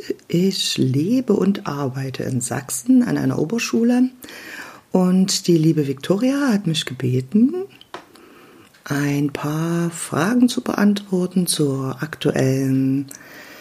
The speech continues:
Corona-Maßnahmensituation an deutschen Schulen. Und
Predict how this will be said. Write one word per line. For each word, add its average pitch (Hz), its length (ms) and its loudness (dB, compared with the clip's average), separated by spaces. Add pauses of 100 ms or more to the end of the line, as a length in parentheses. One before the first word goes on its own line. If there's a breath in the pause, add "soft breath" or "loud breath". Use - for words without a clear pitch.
(380 loud breath)
Corona-Maßnahmensituation 139 2750 2
an 120 160 -2
deutschen 127 340 2
Schulen. 294 440 2 (540 loud breath)
Und 170 600 -2